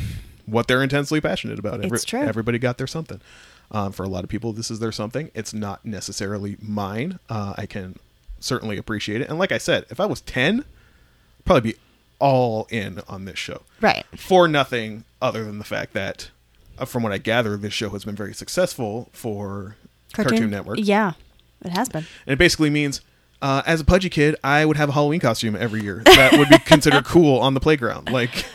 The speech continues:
Speaker 2: Yeah.
Speaker 1: you know, it's hard out there for the pudgies.
Speaker 2: Uh, it's true. It's true.
Speaker 1: As, as a lifelong pudgy,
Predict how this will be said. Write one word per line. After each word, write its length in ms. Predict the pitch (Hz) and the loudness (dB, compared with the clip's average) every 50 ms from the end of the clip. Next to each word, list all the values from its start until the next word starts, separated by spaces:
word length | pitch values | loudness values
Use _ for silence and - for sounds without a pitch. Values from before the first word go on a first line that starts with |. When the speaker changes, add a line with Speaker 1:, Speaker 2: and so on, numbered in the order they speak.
| - - - | -10 4 8
Speaker 2:
Yeah. 240 | 247 277 262 180 - - - _ _ _ _ _ _ _ | 8 8 8 8 4 -4 -14 _ _ _ _ _ _ _
Speaker 1:
you 120 | 117 117 | -2 -2
know, 200 | 104 104 123 127 - - | 0 0 -2 -2 0 2
it's 220 | 185 233 - - - _ | 2 4 4 0 -6 _
hard 440 | - - - - - 254 254 254 240 | -16 -14 -10 0 4 6 8 8 8
out 220 | 226 202 180 170 | 8 6 6 6
there 340 | 160 143 131 113 92 110 123 - _ _ _ _ _ _ | 4 4 4 4 2 -2 -10 -16 _ _ _ _ _ _
for 180 | _ - 170 139 | _ 0 0 0
the 80 | 131 | 2
pudgies. 500 | 120 147 127 104 - 95 98 - - - - - - - - | 4 2 2 2 2 -4 -6 -6 -6 -6 -8 -12 -14 -6 -2
Speaker 2:
Uh, 180 | - 214 202 - | 0 0 0 2
it's 320 | - - 214 208 - - - | 0 0 0 0 -2 -6 0
true. 340 | - 269 285 339 294 226 196 - - | 2 4 6 6 6 4 2 -2 -6
It's 240 | 233 226 - - - | -8 -6 -6 -6 -4
true. 220 | - - 127 101 - - - | -2 -2 -2 -2 -4 -8 -6
Speaker 1:
As, 240 | 135 135 123 113 - | -2 -2 -2 -2 0
as 120 | - 143 135 | 0 0 2
a 40 | 139 | 4
lifelong 420 | 139 151 165 156 165 156 151 147 | 6 6 4 4 4 2 2 2
pudgy, 400 | 139 160 151 131 110 104 104 101 | 2 2 0 0 0 -4 -4 -6